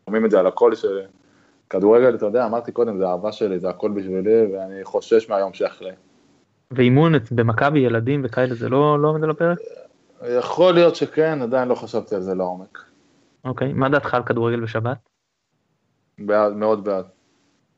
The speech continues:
Speaker 1: גם תחבורה ציבורית, אגב, וגם בבתי עסק, בתי עסקים.
Speaker 2: יפה.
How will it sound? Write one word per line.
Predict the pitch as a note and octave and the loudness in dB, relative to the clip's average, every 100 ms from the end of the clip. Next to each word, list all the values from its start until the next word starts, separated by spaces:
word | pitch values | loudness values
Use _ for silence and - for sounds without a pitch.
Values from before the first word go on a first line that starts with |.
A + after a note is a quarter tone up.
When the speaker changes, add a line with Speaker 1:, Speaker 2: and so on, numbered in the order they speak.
| _ _ | _ _
Speaker 1:
גם | G#2+ | -4
תחבורה | G2+ G#2+ G#2 G#2+ | -2 -2 0 0
ציבורית, | - F#2+ F#2 F#2 | 0 -6 -4 -4
אגב, | F2+ G2 A2+ B2+ A2 | -4 -4 -2 -2 -4
וגם | G2 G#2+ G#2+ G2+ | -4 -2 -2 -4
בבתי | F#2+ F#2+ F#2+ G#2+ | -4 -4 -2 0
עסק, | G2 - - | 0 -2 -14
בתי | G2+ G2+ | -12 -4
עסקים. | G#2 - F#2 F#2 _ _ _ _ _ _ _ _ _ _ _ | -4 -4 -18 -20 _ _ _ _ _ _ _ _ _ _ _
Speaker 2:
יפה. | - | -16